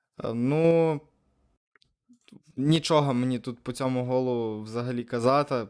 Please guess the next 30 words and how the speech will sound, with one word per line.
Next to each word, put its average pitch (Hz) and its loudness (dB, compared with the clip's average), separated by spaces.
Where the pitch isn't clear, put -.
Подивіться 117 -4
просто 151 2
на 127 0
статистику 135 -4
та 117 -6
на 117 -2
динаміку 120 -2
цього 117 -4
матчу. 127 2
Подивіться 117 -4
на 113 -4
суперника. 123 -2
І, 107 -12
до 120 0
речі, 156 2
мені 156 -2
цікаво, 147 0
з-, - -14
майже 135 0
проти 127 -2
кожного 127 -2
суперника 123 -4
я 110 -4
дивлюся 127 -2
їхню 120 -6
ціну, 135 -4
і 123 -6
тут 127 -6
два 135 4
мільярда. 117 0